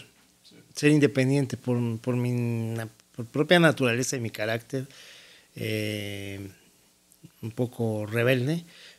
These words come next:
pues, o sea, feliz, me hablan, ahí estoy, cuenten conmigo, pero si no, pues yo,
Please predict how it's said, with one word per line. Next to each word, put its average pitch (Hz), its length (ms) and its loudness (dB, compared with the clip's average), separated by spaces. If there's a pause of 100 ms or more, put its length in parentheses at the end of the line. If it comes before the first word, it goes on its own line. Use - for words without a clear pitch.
pues, 123 180 -4
o - 400 -6
sea, 123 340 -4 (320)
feliz, 127 640 0
me 120 240 -2
hablan, 156 360 4
ahí 135 280 4
estoy, 131 320 0
cuenten 131 320 -4
conmigo, 113 520 -2 (520)
pero 120 420 4
si 127 240 -2
no, 165 220 4
pues 123 160 -8
yo, 143 600 2